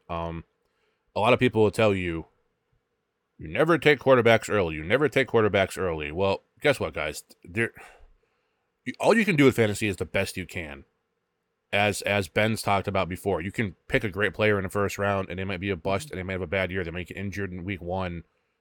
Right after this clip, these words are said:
You never know. You never, ever know. You can have the best team heading into the season and finish dead last because injuries or lack of performance. You never, ever know. So if you wanna take someone who you know is a sure thing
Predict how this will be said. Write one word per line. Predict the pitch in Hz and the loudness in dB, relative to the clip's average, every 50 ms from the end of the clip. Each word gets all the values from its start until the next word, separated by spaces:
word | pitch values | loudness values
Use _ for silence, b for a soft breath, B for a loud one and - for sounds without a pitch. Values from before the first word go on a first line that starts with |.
| _ _ _ | _ _ _
You | - 104 | -8 -2
never | 107 117 113 107 113 | 0 0 2 2 2
know. | 113 120 92 73 - | 0 0 0 -2 -4
You | _ 95 98 | _ -12 -10
never, | 92 101 104 107 113 113 107 107 - | -8 -4 -2 0 2 2 2 2 0
ever | 92 104 90 101 98 | 0 -2 -2 -2 -4
know. | 92 90 87 | -4 -4 -4
You | 90 | -4
can | 85 104 | -4 -6
have | 101 | -6
the | 90 92 | -6 -8
best | 82 _ _ 113 117 113 - - | -12 _ _ 0 0 0 -2 -4
team | - 117 110 | -4 -4 -2
heading | 101 110 110 107 104 | 0 0 0 0 0
into | 104 98 | -2 -4
the | 101 | -6
season | 92 - 110 107 104 85 98 92 90 | -4 -4 -4 -4 -2 -2 -4 -6 -6
and | - 90 90 | -8 -8 -6
finish | - 98 95 87 - | -6 -6 -6 -6 -8
dead | - - 98 98 90 | -4 -2 -2 -2 0
last | 90 95 90 90 90 90 - | -2 -2 0 0 -2 -2 -4
because | - 87 80 - 90 82 78 - | -12 -12 -8 -6 -6 -6 -4 -4
injuries | 104 107 104 98 101 104 98 101 101 90 - | -4 -4 -4 -4 -4 -4 -4 -4 -4 -6 -6
or | 78 85 85 78 _ | -8 -10 -10 -10 _
lack | - 98 90 85 - | -4 -4 -4 -4 -6
of | 90 | -10
performance. | 82 78 76 - - 101 101 101 101 95 - - - - _ _ _ _ _ _ _ _ _ _ _ | -12 -12 -12 -6 -4 -4 -4 -4 -6 -6 -8 -10 -12 -12 _ _ _ _ _ _ _ _ _ _ _
You | - 90 | -14 -12
never, | 85 92 98 101 90 95 85 | -6 -2 -2 -2 -2 0 -2
ever | 92 92 85 92 | -2 -2 -4 -4
know. | 85 87 80 71 - _ _ _ _ _ _ _ _ _ _ _ | -6 -6 -8 -8 -12 _ _ _ _ _ _ _ _ _ _ _
So | _ - - 113 104 95 90 87 82 - _ _ _ _ _ _ _ _ _ _ _ _ _ _ _ _ _ _ _ _ _ _ _ | _ -4 -2 0 0 0 -2 -2 -6 -8 _ _ _ _ _ _ _ _ _ _ _ _ _ _ _ _ _ _ _ _ _ _ _
if | 107 98 - | -12 -10 -8
you | 95 117 151 | -6 -6 -2
wanna | 151 165 160 147 | -2 -2 -2 -2
take | - - 123 127 120 | 0 2 2 2 2
someone | - - 127 123 127 123 127 131 | -2 -4 -2 -2 0 -2 -2 -2
who | 113 104 | -2 -4
you | 92 98 110 110 | -4 -4 -4 -4
know | 101 92 92 98 107 | -4 -2 -2 0 0
is | 101 82 80 | 0 -2 -4
a | 80 | -8
sure | - - - 95 92 92 | -8 -6 -6 -4 -6 -6
thing | - - 82 87 95 104 107 | -8 -8 -8 -8 -8 -8 -10